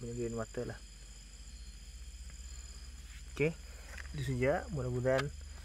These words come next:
perkongsian ini, uh, menambah manfaat kepada kita semua, uh, menambah info dan ilmu lagi untuk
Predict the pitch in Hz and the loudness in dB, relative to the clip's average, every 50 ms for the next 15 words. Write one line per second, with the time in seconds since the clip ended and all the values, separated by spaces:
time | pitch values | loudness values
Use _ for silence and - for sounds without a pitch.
0 | - - - - - - - 123 127 - - - 131 127 127 123 131 143 151 151 | -10 -8 -8 -6 -2 0 2 2 2 2 2 2 2 4 2 2 2 2 2 2
1 | 156 156 - - - - 127 117 113 113 113 113 113 117 120 123 120 120 117 110 | 0 0 -2 -4 -6 -6 -4 -4 -2 -2 0 2 2 2 2 4 4 4 4 4
2 | 110 110 113 113 - - 127 120 - - 120 110 117 113 107 117 110 117 107 107 | 2 0 0 -2 -2 -2 -2 -2 -2 -2 -2 0 0 0 0 0 0 -2 -2 -2
3 | 113 120 139 190 - - - - - - - - - - - - - - - - | -2 -2 -2 -2 -4 -8 -10 -12 -12 -12 -12 -12 -12 -12 -12 -12 -12 -12 -10 -8
4 | - - 113 110 107 110 110 110 110 110 113 123 120 113 - 135 127 127 120 117 | -6 -4 -4 -2 -2 0 0 2 2 2 2 2 0 0 0 0 0 0 0 -2
5 | - - - 160 160 165 151 131 120 120 120 120 120 120 123 120 117 117 113 123 | -2 0 4 6 6 6 6 4 2 2 0 0 2 2 4 2 2 2 2 0
6 | 147 196 - - - - - - - - - - - - 120 110 - - - 147 | 0 0 -2 -6 -12 -14 -14 -14 -14 -14 -14 -12 -8 -6 -6 -6 -4 0 0 2
7 | 175 | 2